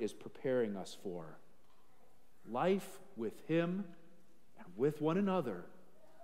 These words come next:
forever. "For behold, the dwelling place of God is with man. He will dwell with them, and they will be his people. And God himself will be with them as their God.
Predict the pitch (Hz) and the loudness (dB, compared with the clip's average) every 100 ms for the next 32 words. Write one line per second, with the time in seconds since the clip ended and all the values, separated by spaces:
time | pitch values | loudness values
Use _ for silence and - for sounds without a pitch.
0 | - - - 110 127 123 165 76 - - | -12 -8 -4 2 4 4 0 -10 -12 -14
1 | - - - - - - - - - - | -14 -14 -14 -14 -14 -14 -12 -12 -12 -14
2 | - - - 151 175 180 214 240 208 170 | -14 -6 2 8 12 12 12 12 12 12
3 | 220 240 226 220 214 208 196 147 185 214 | 12 12 12 12 12 12 12 6 6 10
4 | 226 190 190 160 185 214 202 123 120 190 | 12 12 10 6 6 8 8 6 8 10
5 | 185 156 190 285 269 202 - 120 92 - | 10 10 8 12 12 12 12 6 4 -2
6 | - - - - - - - - - 143 | -8 -10 -12 -14 -14 -14 -14 -14 2 12
7 | 226 240 226 233 - - 269 - 120 - | 12 12 10 10 8 8 8 8 4 2
8 | - - - - - - - 156 180 208 | -4 -12 -12 -12 -12 -14 -8 2 10 12
9 | 214 180 220 233 226 190 170 208 202 202 | 12 12 12 12 12 10 10 12 12 12
10 | 190 175 156 156 160 151 120 | 10 8 8 8 8 8 8